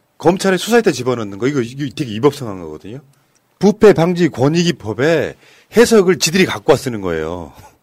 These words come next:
골 때리는 짓거리 한 거예요, 지금. 이거 쭉 읽어봐요, 밑에.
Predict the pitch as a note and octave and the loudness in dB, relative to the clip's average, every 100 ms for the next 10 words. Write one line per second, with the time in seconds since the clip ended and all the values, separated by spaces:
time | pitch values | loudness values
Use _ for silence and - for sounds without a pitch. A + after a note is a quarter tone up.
0 | _ - C4+ C4+ D4 C#4 G#3 D3 A2+ - | _ 0 0 4 4 4 2 -4 -8 -4
1 | - D3 C#3 F3+ C3 G2 F#2 F#2 A2 F#2 | 0 0 0 -2 -2 -2 -6 -6 -6 -10
2 | - E3 F3+ C4 A3+ D3+ F3 D3+ G2+ G#2 | -10 -4 -2 0 0 2 4 2 0 -8